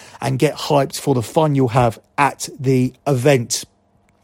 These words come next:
Get images of your seat before you buy so you know exactly what to expect when you arrive. Buy tickets in a matter of seconds, two taps, and you're set. Tickets are sent directly to your phone, so you never have to dig through your email. Snag tickets without the stress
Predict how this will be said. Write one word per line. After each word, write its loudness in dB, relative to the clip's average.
Get 2
images 2
of -6
your -4
seat 0
before -4
you -4
buy 2
so -2
you -2
know -4
exactly -2
what -2
to -10
expect -6
when -4
you -4
arrive. 0
Buy 4
tickets -2
in -4
a -2
matter -2
of -6
seconds, 2
two 0
taps, 0
and 0
you're -2
set. 0
Tickets -8
are -8
sent -4
directly -4
to -8
your -4
phone, 0
so -2
you 2
never 2
have -2
to -4
dig -2
through -2
your 2
email. 0
Snag 2
tickets 4
without 2
the -4
stress 0